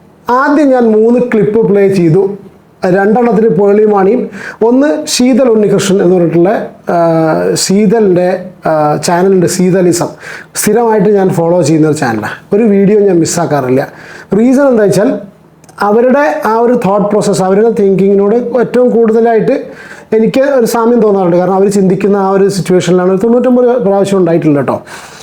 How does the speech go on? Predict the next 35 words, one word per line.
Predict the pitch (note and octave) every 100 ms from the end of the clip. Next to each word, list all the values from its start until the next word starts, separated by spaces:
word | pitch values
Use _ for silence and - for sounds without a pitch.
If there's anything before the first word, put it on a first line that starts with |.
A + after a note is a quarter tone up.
| -
അപ്പോൾ | B3 C4
ഈ | C#4+ D4
പേളിമാണിയുടെ | - B3+ B3+ C#4+ C#4+ D4 D4 C4+
ഒരു |
വീഡിയോ | G3+ G3 G3 G#3 G3+
ഉണ്ട്, | F3+
നിങ്ങൾ | F#3 G#3
എത്ര | G#3 C4
പേര് | A#3+ A3
കണ്ടു | F3+ F3+
എന്നറിയില്ല. | F#3 D#3+ D3+
സെലി | D#3+ F3+ F3+
സ്പോട്ട് | G3 G#3 A3+ G3
മീഡിയ, | G#3 G#3 G#3+ A3
മീഡിയ | F#3+ F#3
എന്ന് | G3+ F#3+
പറഞ്ഞിട്ടുള്ള | F3+ F#3
ചാനലിലൂടെയാണ് | F#3+ E3 E3+ F3+ F3+ E3+
ഞാനത് | D#3+ E3 E3
കണ്ടിട്ടുള്ളത്. | D#3 D#3+ D#3+ F#3 C4 - - -
അതായത്, | F3+ G3+
പേളി | G#3 G#3+ A3 A#3+ A3
കാറിൽ | F#3+ F#3 G3+
പോയി, | G3+ G3
ഞാൻ | F#3+ A3+
വീഡിയോ | A3+ C#4
പ്ലേ | C#4+
ചെയ്യാം, | C4 G3+ G#3 - F#3+
കിടക്കുന്നതിന് | E3 F#3+ G#3+
മുന്നേ | G#3+ G#3+
just | G#3 G#3
ഒരു |
ഇൻട്രൊഡക്ഷൻ | G3 F#3+ F#3+ F#3+ G#3
തരുന്നതേ | F#3 E3 E3+ D3+
ഉള്ളൂ. | C3